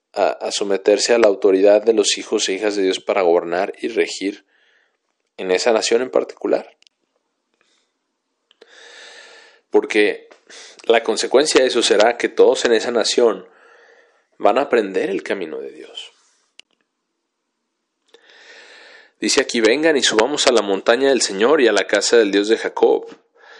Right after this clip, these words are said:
y Él nos enseñará sus caminos y caminaremos en sus senderos". Porque la ley saldrá de Sión y la palabra del Señor de Jerusalén. Y él juzgará.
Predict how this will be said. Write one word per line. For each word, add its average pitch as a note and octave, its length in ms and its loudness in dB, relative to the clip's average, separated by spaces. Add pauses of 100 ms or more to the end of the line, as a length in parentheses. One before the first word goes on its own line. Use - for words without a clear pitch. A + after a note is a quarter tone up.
(120)
y F#2+ 160 -2
Él G2+ 120 2
nos C3 200 0
enseñará G#2 500 0
sus - 180 -2
caminos A2+ 520 0
y G#2 60 -8
caminaremos F#2 720 -2
en G2+ 120 -2
sus - 360 0
senderos". F#2+ 760 -2 (540)
Porque - 260 -4
la F#2 140 2
ley G#2+ 300 4
saldrá G#2 440 2
de G#2+ 120 2
Sión G#2 440 2
y C3+ 60 2
la G2+ 160 2
palabra F#2+ 380 2
del G2 100 2
Señor G#2+ 400 0
de C#3+ 80 2
Jerusalén. - 720 -8 (800)
Y G2+ 240 0
él D3+ 180 2
juzgará. A2+ 1300 -2